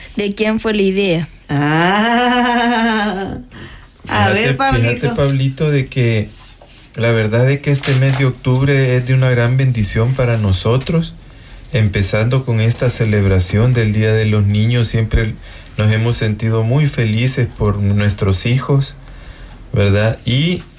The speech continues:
Speaker 3: después esa fecha de que, del dos de octubre en el cual nosotros nos casamos, que fue idea del padre Porfirio Ruiz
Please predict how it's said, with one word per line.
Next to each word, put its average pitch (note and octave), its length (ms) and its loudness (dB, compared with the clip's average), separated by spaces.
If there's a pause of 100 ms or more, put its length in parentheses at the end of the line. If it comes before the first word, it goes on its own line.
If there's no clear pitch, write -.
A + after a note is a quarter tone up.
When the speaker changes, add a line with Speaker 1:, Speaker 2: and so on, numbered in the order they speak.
(340)
Speaker 3:
después A#2 580 -2 (380)
esa B2+ 340 0
fecha A#2+ 460 0
de G#2+ 240 0
que, G2+ 400 0 (460)
del G2+ 200 2
dos A2+ 180 2
de B2 100 0
octubre A#2+ 420 0
en G#2+ 140 2
el G2 120 2
cual G#2+ 240 0
nosotros A2 440 0
nos A2 160 2
casamos, A2+ 640 0 (880)
que A2 180 0
fue A#2 360 0
idea B2 400 2
del A2+ 200 0
padre A2+ 340 0
Porfirio G2+ 680 0
Ruiz G#2 480 0